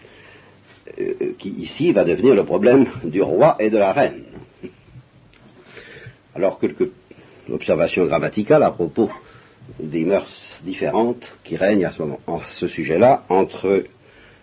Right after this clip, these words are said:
la cour d'Angleterre et la cour de France, au temps où il y avait une cour de France, n'est-ce pas ?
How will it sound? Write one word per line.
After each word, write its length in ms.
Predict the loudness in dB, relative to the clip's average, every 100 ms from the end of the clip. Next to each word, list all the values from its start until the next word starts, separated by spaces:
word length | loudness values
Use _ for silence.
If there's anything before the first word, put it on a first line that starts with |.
| _ -20 -20 -12 -8
la 120 | -8 -6
cour 220 | -2 -2
d'Angleterre 680 | -2 -4 0 4 6 4 2
et 60 |
la 80 | -2
cour 220 | 0 2
de 60 | 2
France, 600 | 2 0 0 -2 -8 -10
au 80 | -4
temps 160 | 0
où 120 | 2 2
il 80 |
y 60 | 0
avait 120 | 0
une 220 | 0 -2
cour 160 | 0 2
de 100 | 2
France, 600 | 0 -4 -4 -10 -18 -18
n'est-ce 200 | -16 -6
pas ? 140 | -6